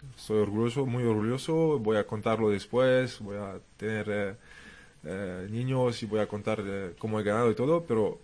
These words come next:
empieza la nueva temporada y hay que ganarlo otra vez, porque si no, lo que he ganado antes no vale más. Y es la manera de pen-, de pensar y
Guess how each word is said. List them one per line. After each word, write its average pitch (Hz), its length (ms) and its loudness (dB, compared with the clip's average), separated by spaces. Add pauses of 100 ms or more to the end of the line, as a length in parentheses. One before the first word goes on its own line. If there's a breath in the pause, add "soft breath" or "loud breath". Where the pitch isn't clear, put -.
(240)
empieza 120 300 2
la 127 100 8
nueva 117 260 8
temporada 92 540 2
y 107 100 0
hay 120 100 6
que 113 80 -2
ganarlo 104 360 4
otra 92 240 -2
vez, 87 280 -4 (280)
porque 110 300 0
si 104 200 -4
no, 113 280 0 (500 soft breath)
lo 104 120 -2
que 113 140 0
he 107 40 0
ganado 98 340 2
antes 113 540 0 (800)
no 104 120 -2
vale 107 200 6
más. 101 380 0
Y 95 640 -2
es 104 180 -2
la 113 80 2
manera 117 340 4
de 95 60 4
pen-, 98 260 -2
de 98 100 -2
pensar 120 520 0
y 98 280 -2